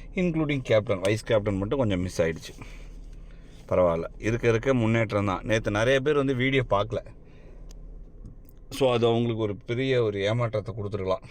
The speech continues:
இந்த ரிசல்ட்லாம் பார்த்தோன்னே. அதுக்கு தான் டெய்லி கொஞ்சம் வீடியோ பாருங்க, வீடியோ போடும் போதெல்லாம் பாருங்க, பாருங்க, பாருங்கன்னு சொல்றோம். ஆனா, இன்னும் நிறைய பேர் அதை கேட்குற மாதிரி தெரியல.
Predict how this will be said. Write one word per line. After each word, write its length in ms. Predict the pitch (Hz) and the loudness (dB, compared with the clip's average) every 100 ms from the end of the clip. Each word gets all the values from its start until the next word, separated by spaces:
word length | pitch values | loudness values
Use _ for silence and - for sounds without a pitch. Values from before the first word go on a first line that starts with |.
| - | -6
இந்த 120 | 95 | -4
ரிசல்ட்லாம் 580 | 95 - 98 101 95 92 | 0 0 0 0 0 0
பார்த்தோன்னே. 260 | 90 90 - - - - - - | 0 -2 -6 -18 -20 -20 -8 -2
அதுக்கு 240 | 107 113 | 0 2
தான் 180 | 131 127 | 2 2
டெய்லி 360 | 113 117 127 | 0 -2 -4
கொஞ்சம் 300 | 120 107 101 | -6 -4 -2
வீடியோ 320 | 104 120 120 107 | 0 4 4 4
பாருங்க, 420 | 104 101 104 117 | 2 2 2 2
வீடியோ 280 | 110 113 107 | 2 2 2
போடும் 240 | 104 101 | 2 2
போதெல்லாம் 260 | 101 104 107 | 2 0 0
பாருங்க, 340 | 104 104 107 | -2 -2 -4
பாருங்க, 380 | 104 98 95 101 | -2 -2 -2 -2
பாருங்கன்னு 300 | 95 92 98 98 | -2 -2 -2 -2
சொல்றோம். 300 | 92 87 143 - - - - - - | -4 -2 -6 -10 -20 -20 -20 -20 -10
ஆனா, 240 | 139 151 143 | -4 0 2
இன்னும் 280 | 135 139 | 2 2
நிறைய 260 | 120 110 107 | 2 2 2
பேர் 120 | 117 | 2
அதை 120 | 113 95 | 0 0
கேட்குற 280 | 113 117 113 | 0 2 2
மாதிரி 320 | 107 101 101 | 0 -2 -6
தெரியல. 280 | 98 107 | -4 -4